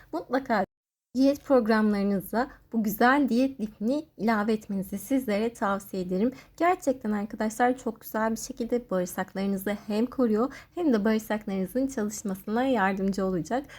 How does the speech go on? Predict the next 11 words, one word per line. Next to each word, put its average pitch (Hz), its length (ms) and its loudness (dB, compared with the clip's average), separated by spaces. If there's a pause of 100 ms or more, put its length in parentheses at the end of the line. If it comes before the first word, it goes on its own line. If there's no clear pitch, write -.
(140)
Böylelikle 262 680 0
diyete 240 320 -2
yeni 247 200 4
başlarken 233 680 0
pek 247 200 -2
çok 226 180 -8
kişinin 226 300 -4
karşılaşmış 214 680 -2
olduğu 202 280 -2
kabızlık 208 460 -6
problemini 190 540 -2